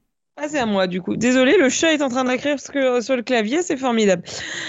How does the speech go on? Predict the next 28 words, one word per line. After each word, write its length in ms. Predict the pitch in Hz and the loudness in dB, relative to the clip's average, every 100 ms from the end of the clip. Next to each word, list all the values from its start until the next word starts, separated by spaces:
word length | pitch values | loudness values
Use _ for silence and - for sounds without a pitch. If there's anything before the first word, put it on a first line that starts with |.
| 247 - | -10 0
Euh, 440 | 277 277 277 277 | 2 4 4 2
hum, 500 | 277 277 277 285 285 | 2 0 -2 -2 -4
hum, 140 | - 302 | -6 -6
hum, 160 | 277 - | -6 -4
hum, 420 | 330 - 240 - 240 233 233 233 226 | -4 -4 -4 -2 0 2 2 2 2
hum, 40 | |
laquelle 300 | 220 220 285 | 2 2 0
choisir ? 440 | 277 254 233 233 214 | 2 2 2 2 2
Bah, 100 | 262 | 2
je 80 | |
vais 80 | 294 | 2
rester 300 | 339 330 339 | 0 2 2
dans 100 | 302 | 2
mes 140 | 262 262 | 2 0
séries 340 | 285 269 285 | 0 0 0
où 80 | 254 | 0
je 60 | - | -2
choisis 280 | 254 226 | -4 -2
un 120 | 240 233 | 0 -2
épisode 420 | 220 233 240 233 | -2 0 2 2
juste 160 | 214 202 | -2 -4
pour 140 | 208 | -2
parler 220 | 233 220 | 0 2
de 60 | 220 | 0
la 80 | 208 | -2
série 260 | 233 214 | -2 -2
en 80 | 214 | -2
général. 460 | 208 220 254 330 | -2 -2 0 0